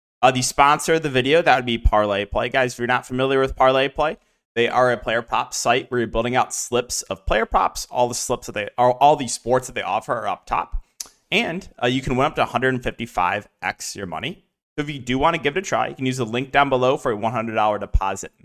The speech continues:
match bonus. Um, or you can use the code D K D F S. If you do click that link and deposit, it does help support the channel. And as always, if you're looking for more stuff, more content, uh, D F S or prop stuff, you can check out my Patreon link down below. So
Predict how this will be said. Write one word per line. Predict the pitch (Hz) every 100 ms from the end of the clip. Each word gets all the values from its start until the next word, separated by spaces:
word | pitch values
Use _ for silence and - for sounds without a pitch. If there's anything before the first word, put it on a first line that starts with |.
| -
match | 95 90 - _ _ _ -
bonus. | 175 214 220 - - _ _ _ _ _
Um, | 113 113
or | 170 165
you |
can | 147
use | 139 139 135
the |
code | 131 123
D | 120
K | 120 113
D | 107 110
F | 107
S. | - 95 - -
If | 113
you | 117
do | 131
click | 127 127
that | 123
link | 120 117
and | - 110
deposit, | - 180 180 175
it | 127
does | 117 113
help | 107 -
support | - - 98
the | _
channel. | - 147 143 127 _ - - _ _
And | -
as | 117
always, | 151 151
if | 139
you're |
looking | 139 131
for | 123
more | 123
stuff, | - 123 117 - -
more | 214
content, | - - 139 - 117 - - _ _ _ -
uh, | 110 104
D | 117 120
F |
S | 113 110 -
or | 123
prop | - 113 110 -
stuff, | 107
you | -
can | 101
check | 104 101
out | 98
my | -
Patreon | 98 - 92 87
link | 95 90
down | 95 95 92
below. | 85 101 85 -
So | - 92 82